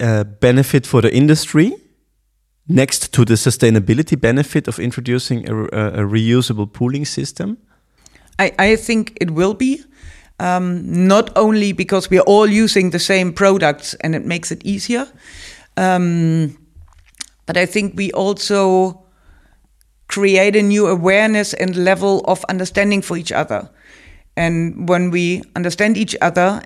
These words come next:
Speaker 2: along the supply chain, that automatically has got benefits on the long run, because you're, you're, you're reaching another level of discussion,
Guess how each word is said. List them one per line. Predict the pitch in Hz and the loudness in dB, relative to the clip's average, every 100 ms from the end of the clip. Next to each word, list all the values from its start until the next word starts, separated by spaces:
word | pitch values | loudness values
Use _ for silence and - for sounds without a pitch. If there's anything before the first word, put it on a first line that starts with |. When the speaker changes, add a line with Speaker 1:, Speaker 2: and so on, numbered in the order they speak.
| - | -6
Speaker 2:
along | 190 190 196 | 0 2 0
the | 185 | -4
supply | - 185 196 185 | -6 -4 0 0
chain, | 185 165 160 | 0 0 0
that | 165 170 - | -2 -4 -2
automatically | 180 170 170 185 190 170 | -4 0 -2 -2 -4 -2
has | 170 165 | -2 -4
got | 170 135 | -6 -2
benefits | 160 170 - 165 - | -2 -2 -6 -8 -8
on | 165 | -4
the | |
long | 160 160 165 | -2 -2 -2
run, | 156 135 156 | -4 -4 -6
because | 160 165 185 | -8 -8 -4
you're, | 170 | -4
you're, | 165 190 185 | -2 -4 -4
you're | 196 226 | -2 -2
reaching | 226 233 - 214 | 0 -4 -2 -2
another | 190 190 190 | 0 0 0
level | 180 180 190 | 0 0 -4
of | - | -4
discussion, | 180 - 185 185 175 202 | -8 -4 -4 -4 -6 -6